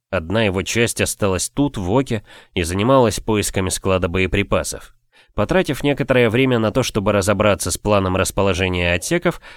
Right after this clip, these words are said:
я смогла обнаружить ящики с минами, бомбами, снарядами с гравиуправлением. Мое внимание привлек фугас, как отдельная бомба, с радиусом поражения в триста метров. Вполне сойдет.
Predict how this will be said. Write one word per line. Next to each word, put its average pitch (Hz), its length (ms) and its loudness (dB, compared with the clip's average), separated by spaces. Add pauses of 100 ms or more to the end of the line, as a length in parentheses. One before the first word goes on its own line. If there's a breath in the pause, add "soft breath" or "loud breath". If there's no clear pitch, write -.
я 101 220 0
смогла 143 380 2
обнаружить 139 520 0
ящики 127 460 -2
с - 140 -6
минами, 151 420 2
бомбами, 131 640 0
снарядами 135 560 2
с 101 100 -2
гравиуправлением. 101 1000 0 (460 soft breath)
Мое 139 300 2
внимание 170 460 2
привлек 143 400 0
фугас, 135 640 -2
как 107 220 -4
отдельная 123 500 0
бомба, 98 460 0 (100)
с - 140 -10
радиусом 98 560 0
поражения 107 540 0
в - 80 -6
триста 98 380 -2
метров. - 440 -6 (420 soft breath)
Вполне 156 480 2
сойдет. 113 500 0